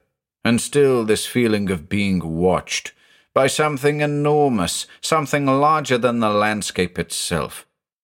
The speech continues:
That sensation of being scrutinized started to sharpen and localize. I saw nothing specific,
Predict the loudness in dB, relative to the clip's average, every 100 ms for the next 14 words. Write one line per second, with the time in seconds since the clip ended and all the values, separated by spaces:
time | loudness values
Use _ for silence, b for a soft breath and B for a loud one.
0 | _ _ -2 -2 -2 -4 -4 -4 -4 -2
1 | -2 -2 -2 -4 -4 -2 -2 -2 -4 -6
2 | -6 -2 0 0 0 2 0 0 -2 0
3 | 0 -2 -4 -4 -2 -4 0 0 -2 0
4 | 0 0 0 0 2 2 0 -4 -4 -4
5 | -6 -6 -8 -10 _ _ _ _ -2 0
6 | 2 2 2 0 -2 -4 -2 -2 0 -4
7 | -4 -8 -10